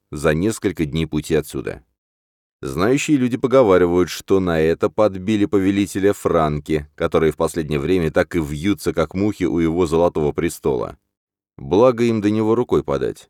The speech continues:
От их новых крепостей в Матреге и Тане до летних кочевий ханского двора всего день пути.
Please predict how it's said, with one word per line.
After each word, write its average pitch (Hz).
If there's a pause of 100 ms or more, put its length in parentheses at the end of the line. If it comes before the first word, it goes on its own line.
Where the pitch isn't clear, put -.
От 80
их 98
новых 98
крепостей 87
в 73
Матреге 80
и 71
Тане 92
до 69
летних 76
кочевий 76
ханского 73
двора 76 (100)
всего 110
день 98
пути. -